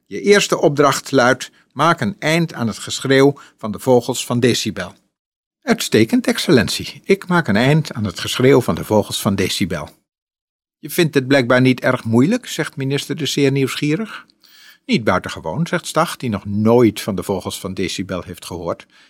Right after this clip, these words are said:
"Erg vriendelijk van u de eerste opdracht zo eenvoudig te houden." "Juich niet te vroeg. Hier is een regeringsbijdrage voor het uitvoeren van je opdracht." Hij overhandigt Stach een envelop. "Dank u, minister van Ernst.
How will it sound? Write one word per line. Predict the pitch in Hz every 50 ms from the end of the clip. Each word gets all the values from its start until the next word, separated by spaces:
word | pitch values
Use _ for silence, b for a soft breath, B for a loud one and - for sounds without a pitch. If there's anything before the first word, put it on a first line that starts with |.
| b b b
"Erg | 311 262 214 156 - - -
vriendelijk | - - 117 123 131 135 135 131 -
van | - 131 127
u | 131 135 139 135 - _ _
de | - 123 -
eerste | 127 117 - - -
opdracht | - 120 104 101 98 -
zo | - 120 - -
eenvoudig | 113 107 - - 76 76 117 - - -
te | 135
houden." | 123 139 131 113 120 - _ _ _ _ _ _ _ _ _ _ _ _ _ _ _ _ _ _ _ _ _ _ _ _ _ _ _ _
"Juich | - 127 139 143 -
niet | 156 165 160
te | 165 151
vroeg. | 165 202 165 - - - - _ _ _
Hier | - 139 160 165
is | - 156 139 -
een | -
regeringsbijdrage | 113 - - - 160 156 151 147 123 110 147 139 139 135 131 131 127 127 123 - 131
voor | - 120 107
het | 101 -
uitvoeren | - 127 - - - 135 120 110 -
van | - 131 123
je | 117 101
opdracht." | 101 92 92 85 - - - - - _ b b b b b b b b b
Hij | _ 92 87
overhandigt | 90 90 87 98 - - 110 95 95 95 - -
Stach | - - - 90 - - -
een | - 110 98 87 - _ _ -
envelop. | 110 98 - 104 85 71 _ - _ _ _ _ _ _ _ _ _ _ _ _ _ _ _
"Dank | - 277 160 117 -
u, | 101 92 87
minister | 85 90 90 95 90 - - 87
van | - 92 67
Ernst. | 64 104 87 78 - - - - - _